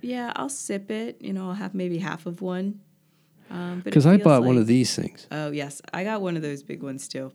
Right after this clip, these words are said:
Speaker 1: but brought it in here for upstairs.
Speaker 2: So do you just pour, like, a little glass of it? I mean, are you pouring sixteen ounces of
Speaker 1: Well,
Speaker 2: it, or?
Speaker 1: there's also, you know, black tea in it. So there is some caffeine in it.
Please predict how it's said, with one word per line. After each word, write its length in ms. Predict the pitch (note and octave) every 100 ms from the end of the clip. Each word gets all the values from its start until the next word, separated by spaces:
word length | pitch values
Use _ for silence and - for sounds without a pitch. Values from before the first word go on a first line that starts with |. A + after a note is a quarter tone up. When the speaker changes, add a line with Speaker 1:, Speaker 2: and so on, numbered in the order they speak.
| -
Speaker 1:
but 140 | D#3
brought 220 | E3+ D#3
it 120 | C#3+
in 140 | C3+ C#3
here 220 | C#3+ C3
for 140 | - -
upstairs. 580 | C3+ - C3 C3 D3 -
Speaker 2:
So 180 | - E3+
do 100 | D3
you 80 | D#3
just 220 | D#3 -
pour, 160 | - D3+
like, 200 | C#3+ C#3+
a 20 |
little 200 | C#3 C3+
glass 400 | C3+ C3 C#3 -
of 100 | E3
it? 140 | F3
I 100 | -
mean, 140 | C#3+ C#3
are 80 | C3
you 160 | C3
pouring 320 | B2+ D3 C3+ B2+
sixteen 440 | - C3+ - C3+
ounces 460 | C3+ C#3+ F3 E3+ E3
of 120 | E3+
Speaker 1:
Well, 160 | F3
Speaker 2:
it, 80 | -
or? 20 | B2+
Speaker 1:
there's 200 | A#2 G#2+
also, 580 | - F#4+ B3 F#3+ E3 - _
you 120 | - F3
know, 140 | D3
black 360 | - A#2 E3 -
tea 200 | F3+ D#3
in 100 | A#2+
it. 200 | - -
So 100 | F#3
there 160 | G3
is 160 | B3+ C4+
some 180 | F#3 E3
caffeine 480 | - C3+ - C#3 D3
in 100 | D#3+
it. 180 | F3+